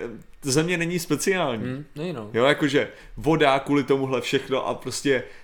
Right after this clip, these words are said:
Speaker 1: jako zá-, zároveň jakože nějaká surovina nebo tak, tak jako vynaložení té energie, který je potřeba k meziplanetárnímu cestování nebo mezihvězdnímu cestování, by bylo mnohonásobně větší,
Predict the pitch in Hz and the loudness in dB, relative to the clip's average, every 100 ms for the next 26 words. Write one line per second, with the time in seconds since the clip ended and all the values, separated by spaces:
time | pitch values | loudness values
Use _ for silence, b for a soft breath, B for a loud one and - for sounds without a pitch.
0 | - 123 135 139 127 127 131 123 127 127 | -6 -2 2 4 2 2 0 2 2 0
1 | 127 120 131 120 131 123 120 123 120 - | -2 -6 -6 -4 -2 -2 -2 -2 -2 -2
2 | 131 120 120 113 117 117 117 110 110 - | -2 0 -2 -4 -4 -4 -4 -4 -4 -6
3 | 110 110 123 110 143 123 165 180 170 147 | -6 -2 -2 -2 -2 2 2 2 0 0
4 | 147 143 156 143 139 139 135 123 127 127 | -2 -4 -4 -2 0 2 2 2 2 2
5 | 135 131 - 151 131 117 - 123 127 139 | 0 0 -2 0 0 -2 -4 -2 0 0
6 | 131 127 127 123 131 131 123 120 - 131 | 0 0 2 2 0 -4 -6 -6 -4 -2
7 | 120 120 117 117 113 120 107 - - 123 | 0 -2 -2 -4 -2 -2 -2 -8 2 4
8 | 120 151 165 151 143 - 135 123 117 113 | 4 2 0 2 0 0 0 2 0 -4
9 | 120 139 139 147 143 135 135 143 139 117 | 0 0 2 0 2 0 -2 -4 -2 0
10 | 139 - 117 120 | -2 -2 -6 -6